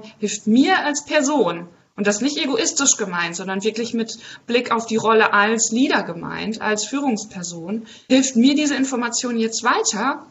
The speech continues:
die besseren Entscheidungen zu treffen. Das heißt, worauf sich das am Ende des Tages reduzieren lässt, ist auch wieder eine ganz klare Struktur für sich zu finden.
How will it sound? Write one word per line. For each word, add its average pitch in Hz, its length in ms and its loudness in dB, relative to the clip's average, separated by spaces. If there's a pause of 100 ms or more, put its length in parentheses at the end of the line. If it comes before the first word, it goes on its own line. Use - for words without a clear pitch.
(100)
die 240 80 2
besseren 269 380 2
Entscheidungen 240 600 0
zu - 140 -10
treffen. - 500 -16 (440)
Das 240 180 0
heißt, 262 260 4
worauf 240 220 4
sich 247 160 0
das 240 160 -2
am 208 100 -2
Ende 262 220 2
des 226 160 0
Tages 233 380 -2
reduzieren 226 560 0
lässt, 196 340 -2
ist 214 220 -2
auch 254 240 0
wieder 240 180 2
eine 262 160 2
ganz 277 260 0
klare 247 320 0
Struktur 330 520 -2
für 240 180 -4
sich 208 220 -2
zu - 140 -6
finden. 190 760 -4